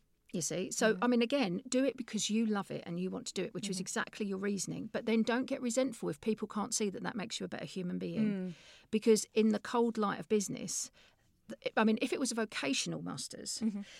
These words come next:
Speaker 1: so if, for example, I know you're in sort of marketing area, if you did a marketing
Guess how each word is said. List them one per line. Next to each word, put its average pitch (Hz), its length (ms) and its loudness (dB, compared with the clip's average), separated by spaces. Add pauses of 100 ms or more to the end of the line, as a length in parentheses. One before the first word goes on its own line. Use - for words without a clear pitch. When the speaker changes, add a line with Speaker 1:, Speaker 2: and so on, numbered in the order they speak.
Speaker 1:
so 208 320 4
if, 277 160 2
for - 100 0
example, 185 800 0
I 185 80 -4
know 180 140 0
you're 170 200 0
in 175 160 -2
sort - 180 -8
of - 60 -16
marketing 175 460 -4
area, 165 300 -6
if 220 180 -2
you 220 100 4
did 196 200 2
a 190 60 0
marketing - 680 0